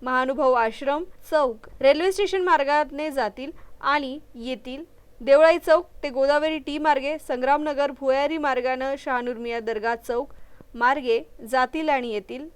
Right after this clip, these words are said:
देवळाई चौक ते गोदावरी टी, एमआयटी चौक, महूनगर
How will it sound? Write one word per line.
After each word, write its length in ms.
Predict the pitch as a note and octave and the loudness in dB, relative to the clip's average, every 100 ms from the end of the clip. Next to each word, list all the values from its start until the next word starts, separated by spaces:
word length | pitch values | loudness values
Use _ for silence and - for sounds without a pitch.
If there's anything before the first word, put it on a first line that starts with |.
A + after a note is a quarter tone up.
| - | -6
देवळाई 340 | B3+ D4+ E4 F4 | 2 6 6 4
चौक 360 | F4+ E4 F4 | 4 2 2
ते 60 | E4 | -6
गोदावरी 500 | C4+ C#4 D4+ D#4+ E4 | -2 2 2 2 -2
टी, 300 | C4 D4 D#4 - | -6 -8 -8 -10
एमआयटी 480 | - B3+ D4 D#4 E4+ | -6 0 0 0 -2
चौक, 400 | - C#4 C4 C4+ - - - - | -2 0 0 -2 -12 -20 -20 -2
महूनगर 640 | C4 C4 E4+ E4 C4 C#4+ | 0 2 0 0 0 -2